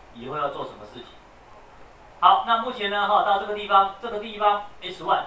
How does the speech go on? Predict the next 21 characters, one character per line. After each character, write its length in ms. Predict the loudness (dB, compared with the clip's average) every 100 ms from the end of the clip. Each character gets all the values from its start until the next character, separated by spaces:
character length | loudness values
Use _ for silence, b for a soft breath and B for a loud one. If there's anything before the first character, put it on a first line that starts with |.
| -8
只 80 |
是 100 | -6
要 120 | -2 0
让 160 | -2
你 40 | -6
确 100 | -14
定 100 | -10
说 120 | -12
这 140 | -10
台 160 | -8 -8
机 120 | -10
器 60 | -14
能 120 | -16
出 160 | -16 -16
去， 160 | -16 -18 -20 -20 -20 -20 -20 -18
它 140 | -8 -8
能 120 | -8
够 80 | -10
工 220 | -8 -8
作。 120 | -10 -16 -18 -20 -20 -16 -2
哦， 280 | 2 4 2